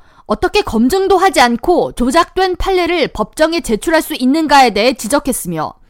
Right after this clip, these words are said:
슈와츠는 대학생 자녀와 신문 기사 등을 통해 챗 지피티를 배워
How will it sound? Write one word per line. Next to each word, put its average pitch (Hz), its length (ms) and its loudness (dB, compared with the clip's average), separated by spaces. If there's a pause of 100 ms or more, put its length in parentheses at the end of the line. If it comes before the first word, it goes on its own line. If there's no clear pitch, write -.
(280)
슈와츠는 285 680 -4 (400)
대학생 339 440 -2
자녀와 254 460 0
신문 381 360 -4
기사 285 240 -2
등을 277 240 -4
통해 180 400 -8 (260)
챗 - 260 -2
지피티를 285 480 -2
배워 208 440 0